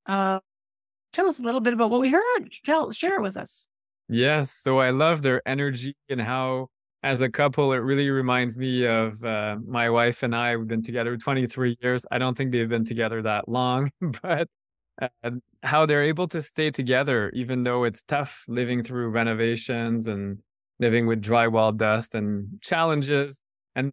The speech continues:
Speaker 2: as you mentioned, Laurel, they're keeping it fun as well. It's, it feels very light. You hear about investors sometimes and it feels heavy and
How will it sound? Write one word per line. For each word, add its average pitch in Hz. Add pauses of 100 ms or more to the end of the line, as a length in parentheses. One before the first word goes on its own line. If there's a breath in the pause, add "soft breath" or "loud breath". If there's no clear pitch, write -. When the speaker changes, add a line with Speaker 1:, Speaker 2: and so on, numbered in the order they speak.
(140)
Speaker 2:
as 147
you 151
mentioned, 147
Laurel, 139
they're 113
keeping 160
it 135
fun 131
as 110
well. 120
It's, -
it 123
feels 160
very 139
light. 117 (460)
You 120
hear 139
about 139
investors 127
sometimes 127
and 113
it 104
feels 123
heavy 123
and 107